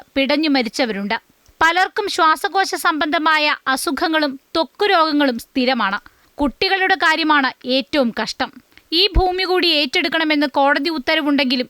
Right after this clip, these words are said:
ഇതുവരെ നടപ്പായിട്ടില്ല. തുടർന്ന് നൽകിയ പരാതിയിൽ മലിനീകരണമുണ്ടോ എന്ന് ഒന്നുകൂടി പരിശോധിക്കാനായിരുന്നു നിർദ്ദേശം.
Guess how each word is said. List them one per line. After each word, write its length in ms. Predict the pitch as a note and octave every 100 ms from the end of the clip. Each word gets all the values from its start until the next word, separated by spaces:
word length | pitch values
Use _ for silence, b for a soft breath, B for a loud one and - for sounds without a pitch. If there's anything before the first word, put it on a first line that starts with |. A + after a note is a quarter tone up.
| -
ഇതുവരെ 420 | C4 C#4+ D4 B3+ - -
നടപ്പായിട്ടില്ല. 1000 | A#3+ B3 - B3+ G#3 G#3+ G#3+ A3+ _ _ _ F4+
തുടർന്ന് 440 | F#4 G#4 A4+ A4+
നൽകിയ 260 | F#4+ D4+ F4+
പരാതിയിൽ 640 | E4 D4+ D4+ C#4+ D#4+ D4 B3+
മലിനീകരണമുണ്ടോ 1080 | C4 C#4+ D#4+ F#4+ F#4 F4+ F#4 D#4+ D4+ E4 E4+
എന്ന് 260 | D#4+ D4
ഒന്നുകൂടി 600 | - B3+ D4 F4 F#4 F#4
പരിശോധിക്കാനായിരുന്നു 1040 | C#4 C#4+ - E4 C#4+ C#4 D4+ C#4 B3 A3 A3+
നിർദ്ദേശം. 540 | A3 G3+ G#3 A#3+ A3